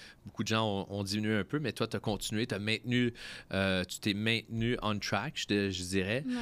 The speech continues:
Speaker 1: Euh, t'as continué à pousser la machine tout le temps avec tes, ces cinquante appels par jour. Fait que moi, je le vois, euh, c'est tout le temps, t'as une moyenne de mille appels par mois,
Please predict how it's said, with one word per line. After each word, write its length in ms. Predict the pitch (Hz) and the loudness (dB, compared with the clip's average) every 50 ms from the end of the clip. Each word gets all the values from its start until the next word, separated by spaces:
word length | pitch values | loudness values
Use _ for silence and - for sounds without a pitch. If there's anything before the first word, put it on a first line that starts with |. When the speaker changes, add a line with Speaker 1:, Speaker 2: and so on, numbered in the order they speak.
| 214 - - - - | -6 -8 -8 -6 -2
Speaker 1:
Euh, 260 | 92 92 92 90 87 - | 0 0 0 0 -2 -2
t'as 80 | - 90 | -4 -6
continué 320 | - - 92 - - 104 | -6 -6 -8 -4 -2 -2
à 60 | 104 | -4
pousser 240 | - - - - 110 | -2 -2 -2 -2 0
la 80 | 101 101 | 0 0
machine 340 | 95 90 90 - - 107 101 | -2 -2 -2 -2 -2 -2 0
tout 80 | - | 2
le 80 | 98 87 | 0 2
temps 140 | - 117 113 | 2 2 2
avec 180 | 104 95 - | 2 0 -2
tes, 200 | - - 92 85 | -4 -4 -4 -4
ces 200 | - - 92 82 | -2 -2 -2 0
cinquante 420 | - - - 110 98 - 101 98 104 | 0 0 0 0 -2 -2 -4 -4 -4
appels 220 | 95 - 101 98 | -2 -2 -4 -4
par 220 | - 98 87 90 | -2 -4 -4 -4
jour. 280 | 92 98 107 110 117 110 | -2 0 0 2 0 0
Fait 140 | - 90 87 | -2 -6 -8
que 60 | - - - - - - - | -10 -14 -20 -20 -20 -16 -10
moi, 140 | 95 101 104 | -6 -4 0
je 100 | 104 107 | 2 2
le 100 | 92 90 | 2 0
vois, 220 | 87 92 101 110 110 | 0 2 4 4 4
euh, 280 | 117 117 110 101 92 - - - - - - | 4 4 4 2 0 -2 -6 -12 -20 -18 -16
c'est 140 | - - - | -16 -12 -4
tout 100 | - 104 | -2 0
le 60 | 95 | 2
temps, 320 | - 110 107 107 107 101 92 | 2 2 2 4 2 2 0
t'as 100 | - 98 | 0 -2
une 60 | 95 98 | -2 0
moyenne 240 | 95 95 107 110 | 0 0 0 0
de 80 | 98 90 | 0 0
mille 240 | 90 98 107 110 104 | 2 2 2 2 2
appels 320 | 92 - - 113 110 107 | 0 0 0 0 0 2
par 220 | - 98 90 - 98 | 0 -2 -4 -2 -2
mois, 240 | 95 95 104 139 | -2 -2 -2 -4